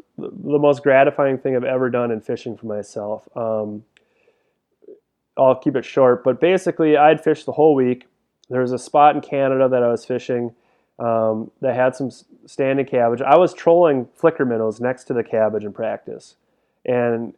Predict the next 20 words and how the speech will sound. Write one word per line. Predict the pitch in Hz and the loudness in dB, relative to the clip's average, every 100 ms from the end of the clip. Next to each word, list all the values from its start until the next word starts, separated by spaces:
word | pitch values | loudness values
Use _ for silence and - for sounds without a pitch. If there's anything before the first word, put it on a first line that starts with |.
| - | -2
every | 147 160 | 0 0
time | 175 170 | -2 0
I | 147 | 0
get | 147 147 | 0 -2
perfectly | - 214 208 180 165 | -2 0 0 0 0
right | 147 175 180 | 2 2 2
by | 170 | 2
one | 165 160 | 2 2
of | |
these | 151 - | -2 -2
cabbage | 143 143 139 | 0 2 0
beds, | 147 139 135 - _ - - | 2 2 0 -8 _ -20 -6
I | 139 139 - - | -2 -2 -4 -8
could | - 170 | -2 -2
catch | - 151 - | 0 -2 0
a | |
nice | 135 127 120 | -2 -4 -4
sized | 123 110 - | -4 -4 -4
fish. | - 110 - - _ _ _ _ _ _ - | -4 -2 -4 -16 _ _ _ _ _ _ -6
Um, | 127 120 120 117 | -2 0 -2 -6